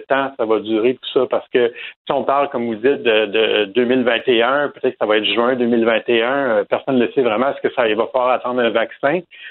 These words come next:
Euh, à un moment donné, les, les investisseurs vont, vont, vont un peu se tanner. Là, euh, c'est ce qui fait que le gouvernement a dû intervenir, euh, mettre deux cents millions de dollars U S,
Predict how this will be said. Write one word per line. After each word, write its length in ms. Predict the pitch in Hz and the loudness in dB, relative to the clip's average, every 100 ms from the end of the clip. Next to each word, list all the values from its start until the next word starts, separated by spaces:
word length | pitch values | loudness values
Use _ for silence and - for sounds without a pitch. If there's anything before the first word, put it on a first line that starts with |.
| - - | -8 0
Euh, 200 | 107 113 | 2 2
à 40 | |
un 20 | 113 | 2
moment 240 | 123 123 | 0 0
donné, 240 | 120 139 | 0 0
les, 180 | 147 127 | 0 2
les 180 | 117 113 | 2 2
investisseurs 580 | 120 113 - 139 139 131 | 2 0 -2 -2 0 0
vont, 340 | 117 107 107 | 0 -2 -2
vont, 240 | 104 110 104 | 0 0 0
vont 140 | 110 | -2
un 60 | 104 | -2
peu 80 | 131 | -4
se 80 | - | -2
tanner. 380 | 123 110 123 170 - - - - | -2 0 -2 -4 -12 -20 -12 -2
Là, 320 | 143 165 151 | 2 4 2
euh, 300 | 120 113 107 - | 2 2 0 -4
c'est 100 | 135 | -10
ce 60 | - - | -8 -4
qui 60 | |
fait 160 | - 175 | 0 0
que 80 | 160 | 0
le 60 | |
gouvernement 380 | 120 127 123 139 | 2 2 2 0
a 100 | 143 | 0
dû 100 | 113 | 0
intervenir, 760 | 131 123 120 120 117 123 156 131 | 0 0 0 0 0 -2 -2 2
euh, 160 | 120 | 0
mettre 180 | 110 117 | 0 -4
deux 140 | 127 123 | -4 -2
cents 100 | 143 | -2
millions 300 | 127 120 127 | 0 2 2
de 60 | 120 | 2
dollars 280 | 117 117 120 | 2 2 2
U 260 | 120 113 | 2 2
S, 120 | 127 | 2